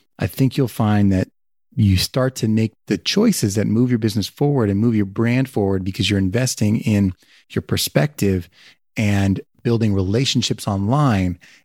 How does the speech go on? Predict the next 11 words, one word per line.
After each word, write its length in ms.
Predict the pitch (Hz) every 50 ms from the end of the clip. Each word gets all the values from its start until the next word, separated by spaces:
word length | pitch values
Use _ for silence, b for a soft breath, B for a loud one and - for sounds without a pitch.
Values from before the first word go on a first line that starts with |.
| B _ -
and 260 | 110 101 98 95 92
connectivity. 760 | - - 113 110 104 - - - - 185 185 139 110 98 95
You're 140 | 90 95 98
investing 420 | 95 95 135 147 147 - 139 131
in 80 | 120 110
the 80 | 107 -
connections 680 | - 110 113 123 147 160 - - - 127 113 104 98
rather 360 | 104 110 113 123 127 123 113
than 160 | 104 107 104 101
the 80 | 98
content. 600 | - - - 113 107 104 95 - 104 101 92 -